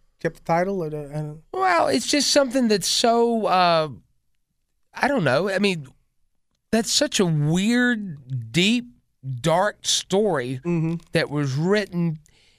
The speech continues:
Speaker 2: I, I guess the point is this. We used to go to the movies and to amusement parks and stuff for the distraction of it. And with a Disney movie and, and kind of that world,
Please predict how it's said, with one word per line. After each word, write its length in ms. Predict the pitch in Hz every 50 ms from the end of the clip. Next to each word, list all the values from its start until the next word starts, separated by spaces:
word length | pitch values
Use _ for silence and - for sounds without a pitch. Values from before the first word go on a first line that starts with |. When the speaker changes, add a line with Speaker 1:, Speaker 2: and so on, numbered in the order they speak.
| _ _ _ _ _ - - _ -
Speaker 2:
I, 280 | - - - - 214 202
I 40 | 240
guess 280 | 233 262 370 - - -
the 100 | - 185
point 280 | - 214 226 220 190
is 140 | 165 151 143
this. 280 | 165 160 131 101 - - - - _ _ _ _ _ -
We 80 | 202
used 320 | 190 196 247 302 320 - -
to 80 | - 220
go 640 | 180 170 185 175 175 175 175 175 170 160 151 - - - 143 131
to 100 | - -
the 100 | 165 160
movies 680 | 156 151 160 165 180 190 175 190 190 185 185 185 160 143
and 220 | 156 147 151 147 131
to 320 | 143 147 131 127 120 110
amusement 480 | 113 127 160 196 208 180 180 170 - -
parks 340 | - 151 147 139 127 - -
and 100 | 135 127
stuff 260 | - - 139 127 -
for 140 | - 135 127
the 140 | 110 117
distraction 800 | 117 104 107 101 - - - - 143 131 117 92 - - - 104
of 180 | 87 71 64 52
it. 200 | 55 60 - _ _ _ _ _ -
And 200 | - 151 156 160
with 160 | 165 165 147
a 80 | 156 151
Disney 640 | 143 143 139 196 220 269 302 269 233 262 254 233
movie 500 | 214 196 185 185 185 175 170 180 180 175
and, 140 | 170 160 135
and 180 | 139 156 156
kind 240 | - - 196 196 185
of 100 | 175 156
that 200 | 160 160 147 127
world, 520 | 131 139 143 147 147 143 139 139 139 135